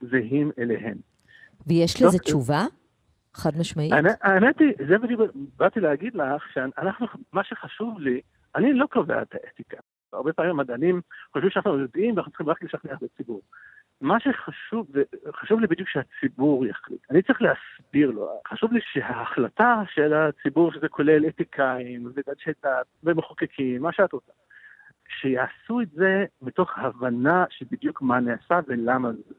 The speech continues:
Speaker 1: זה נעשה. ולא סתם, אה, ל-, איך אומרים, לסגור את הגולל הזה, כאילו, כי לא מבינים. או בגלל כל מיני הפחדות פופוליסטיות. אז, אז אני חושב, עדיין מאמין שבעצם זה, זה עניין של החברה שעושה את הדברים האלה.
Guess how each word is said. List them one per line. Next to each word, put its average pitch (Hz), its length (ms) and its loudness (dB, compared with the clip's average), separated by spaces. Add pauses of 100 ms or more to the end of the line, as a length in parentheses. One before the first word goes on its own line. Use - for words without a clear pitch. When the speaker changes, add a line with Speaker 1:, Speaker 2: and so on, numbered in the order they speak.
Speaker 1:
זה 120 120 -2
נעשה. - 300 -18 (420)
ולא 160 180 6 (100)
סתם, 202 320 4
אה, 131 220 0
ל-, 123 60 -6
איך 123 280 -6
אומרים, 175 220 -2
לסגור 143 340 2
את - 80 -2
הגולל 147 360 2
הזה, 160 280 -2
כאילו, 151 280 -6
כי 165 140 -8
לא 151 120 0
מבינים. 127 440 -10 (760)
או 139 300 0
בגלל 135 380 -2
כל 147 120 -8
מיני 135 140 -6
הפחדות 131 520 -4
פופוליסטיות. - 640 -12 (640)
אז, 113 100 -10 (100)
אז 139 80 0
אני 151 140 0
חושב, 208 320 -2
עדיין 202 240 6
מאמין 196 340 0
שבעצם - 380 -6
זה, 143 120 -4 (140)
זה 135 100 -2
עניין 131 300 -2
של 131 180 0
החברה 151 420 0 (100)
שעושה 120 840 -2
את 127 60 2
הדברים 117 380 -2
האלה. - 240 -16